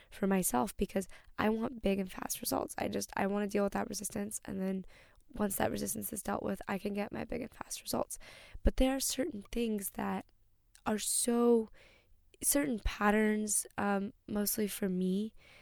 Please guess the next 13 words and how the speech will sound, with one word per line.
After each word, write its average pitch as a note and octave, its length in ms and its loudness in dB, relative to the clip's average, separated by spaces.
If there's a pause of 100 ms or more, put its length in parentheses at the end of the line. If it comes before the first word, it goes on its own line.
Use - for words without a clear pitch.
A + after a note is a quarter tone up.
(220)
that G#3 260 2
are G3+ 160 4
just F#3+ 300 2
so A3 280 4
ingrained G3 840 2
in E3+ 180 -4
me F#3+ 280 -6
that - 220 -4 (560)
I F#3+ 480 4
have F3+ 360 -2
to G3+ 220 -2
kind F#3+ 360 -4
of, - 340 -6